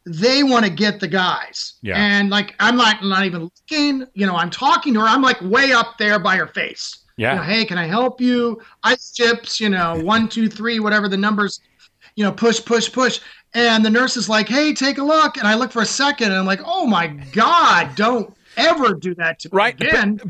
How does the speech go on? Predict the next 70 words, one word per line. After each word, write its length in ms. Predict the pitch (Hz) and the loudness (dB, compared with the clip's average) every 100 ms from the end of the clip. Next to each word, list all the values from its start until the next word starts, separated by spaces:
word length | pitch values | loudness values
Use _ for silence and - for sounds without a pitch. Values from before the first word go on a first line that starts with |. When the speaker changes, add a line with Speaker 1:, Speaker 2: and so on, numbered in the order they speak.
| 143 | 0
Speaker 3:
but, 140 | 247 - | 0 0
but 100 | 233 | 2
Speaker 1:
I 160 | 247 262 | 2 4
love 80 | 226 | 4
Speaker 3:
baboon, 320 | 262 285 262 | 4 4 2
Speaker 1:
the 80 | - | -4
face 160 | - 226 226 | -6 0 2
of 60 | 277 | 4
Speaker 3:
orangutan 720 | 254 302 311 - 277 269 269 - | 4 2 0 0 2 2 0 -4
ass. 520 | 196 220 180 - - - 226 - | -2 0 -2 -4 -10 -10 -10 -4
It 160 | 190 214 | -2 2
looks 300 | 247 277 269 | 2 2 0
like 200 | 247 240 | 0 0
an 100 | 220 | 2
orangutan's 840 | 202 208 247 269 269 - 240 233 | 2 4 2 2 0 2 2 2
Speaker 2:
Yeah. 180 | 110 85 | 2 0
Speaker 3:
a-, 140 | 202 214 | -2 -2
you 80 | 196 | -2
know, 120 | 220 | 0
when 80 | 220 | 0
you, 120 | 208 196 | -2 -4
when 180 | 185 185 | -2 0
the 80 | 185 | 0
Speaker 2:
Called 140 | 135 | 0
the 40 | 120 | 0
Speaker 3:
orangutans 280 | 110 120 123 101 | 2 2 2 0
Speaker 2:
rosebud. 200 | 95 78 170 | 0 0 2
Speaker 3:
run 160 | 190 | 2
away? 340 | 190 190 214 233 | 2 2 0 -2
Speaker 2:
Yes. 480 | 123 120 117 - - | -2 0 0 -2 -4
Speaker 3:
That's 300 | 185 220 - | 0 0 0
what 160 | 220 - | -4 0
that 220 | 208 - | 0 2
looks 240 | 190 202 196 | 0 0 0
like 140 | 196 | 2
Speaker 2:
Ah. 20 | 214 | 2
Speaker 3:
at 40 | 202 | 0
that 180 | 185 - | 0 0
point. 320 | 180 214 - | 0 0 -2
And 120 | 156 175 | -2 0
I 120 | 202 | 0
saw 420 | - 208 202 247 | -2 2 2 2
it, 80 | - - | 0 -2
and 140 | 190 | 0
I 60 | 180 | 0
said, 280 | 185 165 - - - - | 0 -4 -6 -20 -20 -8
"No 400 | 139 180 214 214 | -2 2 2 2
more, 300 | 196 151 123 | 0 0 0
Speaker 2:
No, 160 | 143 | 0
there's 80 | 110 | 2
Speaker 3:
please." 100 | 220 | 0
Speaker 2:
no 40 | 135 | 0
need 200 | 170 - | -2 -2
for 200 | 90 78 | -2 0
it. 60 | |
And, 120 | 123 147 | -2 -2
and 140 | 139 | -2
putting 180 | 170 160 | 0 0
a 40 | |
man 260 | 147 160 151 | 0 0 -2
through 140 | 143 | 0
that 140 | 135 123 | 0 0
is 120 | 113 | 2
awful, 360 | 123 135 104 92 | 0 0 -2 -4
and, 140 | 92 | -4
and 140 | 101 98 | -4 -6
it's 100 | - | -6
become 320 | 117 - 135 | -6 -4 -4
P 220 | - 147 | -6 -10
C 420 | 123 - 156 113 | -10 -10 -10 -10